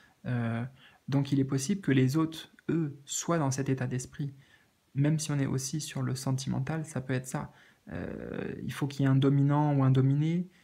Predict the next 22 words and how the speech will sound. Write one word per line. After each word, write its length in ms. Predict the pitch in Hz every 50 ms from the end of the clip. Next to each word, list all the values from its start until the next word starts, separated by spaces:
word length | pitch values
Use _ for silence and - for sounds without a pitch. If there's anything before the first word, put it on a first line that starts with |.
| - _ -
ou 100 | 135 131
un 100 | 127 131
gagnant 420 | 127 127 131 143 147 151 160 156
ou 120 | 123 131 127
un 120 | 127 127
perdant. 600 | 131 - 143 131 123 123 139 151 175 - 160 - _ _ _ _ _ _ _ -
Donc, 460 | - 131 135 135 139 135 135 - - - _ _ _ _ _ _ _ _ _ _ _ _ _ _ _ _ _ _ _ _ _ _ _ _ _ _ _ - - _ _ _
les 320 | - 143 143 160 170 160 160
autres 260 | 160 156 156 - - -
ou 120 | - 139 135
l'autre 440 | 143 160 170 160 - - - - _ _ _ _
pourraient 460 | - - 170 170 165 170 175 185 190 - -
être 340 | 151 160 156 - - - _ _ _ _ -
dans 180 | 151 139 151 147
cet 180 | - 156 147
état 180 | 139 135 131 127
d'esprit, 440 | 131 131 131 - - - 190 196 190 - - - - - - - -
mais 180 | 143 147 147
vous, 200 | 135 139 170 196
ça 120 | 190 - 156
sera 380 | - - - - 156 - - -
important 680 | - 156 151 - 135 131 - - - 175 190 185 -